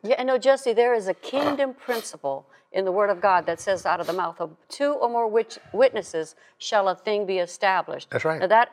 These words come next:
Speaker 1: record, uh, was re-, recording in, in the Old Testament, talking about different, uh, it, with the judges and things like that. But the mouth of two witnesses, there are witnesses in the Word of God which said the,
Speaker 2: Sure.
Speaker 1: for the things we promise. That the Word of God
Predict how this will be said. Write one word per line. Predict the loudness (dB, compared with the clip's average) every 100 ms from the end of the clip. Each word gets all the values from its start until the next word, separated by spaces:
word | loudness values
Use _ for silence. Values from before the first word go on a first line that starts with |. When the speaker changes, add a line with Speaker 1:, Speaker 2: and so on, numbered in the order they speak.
| -4
Speaker 1:
record, | -4 -4 -2 0 2
uh, | 2 2 2
was | 0 -2
re-, | -6 _ _
recording | -4 -2 -2 0 0 -4 _
in, | -6 -2
in | -2
the | 0
Old | 0 0
Testament, | -2 0 -6 0
talking | 0 0
about | -2 -2
different, | -2 -2 -4 -4 _ _ _ _
uh, | 2 4 0
it, | -4
with | -4 -2
the |
judges | -2 0 0 -2 -4 -6
and | -2
things | -4 -2
like | -2
that. | 2 0 2
But | -2 0
the | -2
mouth | 2 0 0 -6
of | -10
two | -6
witnesses, | 0 0 0 -6 -10 -10 _ _ _
there | 2 4
are | 4
witnesses | 2 2 2 0 -2 -2
in | -2
the | 0
Word | 0 0
of | 0
God | 0 -2 -4
which | -8 -8
said | -2 0 0 -6 _
the, | -2
Speaker 2:
Sure. | 2 2
Speaker 1:
for | 0
the | -4
things | -2 -2 0
we | -2
promise. | 0 -2 -2 0
That | 0 0
the | -4
Word | 0 0
of | 2
God | 2 2